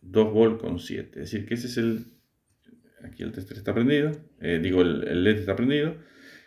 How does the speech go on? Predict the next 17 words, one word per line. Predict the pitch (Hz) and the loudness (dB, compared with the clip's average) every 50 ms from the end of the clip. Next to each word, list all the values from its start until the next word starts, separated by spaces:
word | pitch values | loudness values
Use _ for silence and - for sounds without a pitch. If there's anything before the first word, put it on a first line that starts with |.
| _ _ _ _ _ | _ _ _ _ _
y | - 90 90 90 - - - - | -6 -4 -4 -2 -4 -6 -6 -6
el | 90 85 | -6 -4
tester | - - 98 - 113 110 | -2 -4 -2 -2 0 0
nos | 110 104 | 2 2
marca | 101 98 95 92 - 113 - - - - _ | 2 0 0 0 -2 -2 -2 -4 -8 -14 _
dos | - - 92 85 | -18 -14 -8 -6
volt. | 76 76 - - | -6 -6 -2 -2
Ese | 113 110 - | -2 -2 -2
es | - - | -2 -2
el | 113 - | -2 0
voltaje | - 101 101 107 104 - 107 | 0 -2 -2 -2 -2 0 -2
de | 104 | -2
funcionamiento | 104 - 98 - 104 98 101 107 104 101 - 104 95 | -2 -4 -6 -4 -2 0 2 2 2 2 0 0 0
de | - | 0
este | - - - 82 | -4 -4 -4 -2
led | 85 87 - - - - | -2 0 -2 -2 -8 -10
rojo, | - 78 67 - - - _ _ | -8 -8 -8 -8 -10 -16 _ _